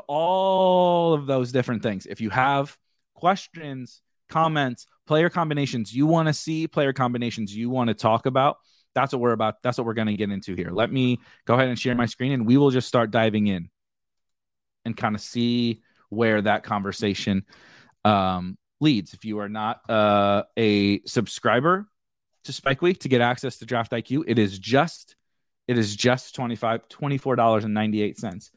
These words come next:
twenty-five dollars per month, two hundred dollars per year if you would like to opt for the annual. And you can get access to all this that we're gonna see here, plus the, plus the, um,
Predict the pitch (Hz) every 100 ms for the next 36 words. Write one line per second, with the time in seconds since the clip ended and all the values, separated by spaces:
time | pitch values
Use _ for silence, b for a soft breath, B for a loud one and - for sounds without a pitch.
0 | _ - 156 156 156 131 127 123 123 117
1 | - _ _ _ _ 160 180 131 110 -
2 | _ _ _ _ - 175 175 156 139 127
3 | 123 120 - _ - 147 123 120 110 110
4 | - _ _ _ 120 107 110 101 - 104
5 | - 110 110 - - _ _ _ 120 110
6 | 113 127 110 92 95 _ _ _ _ _
7 | _ - - 120 120 120 120 127 120 117
8 | 117 - 110 - 104 104 101 107 95 98
9 | 95 95 B B - 135 117 - 151 139
10 | - 110 - b b b 156 - - 120
11 | 117 113 107 104 95 92 92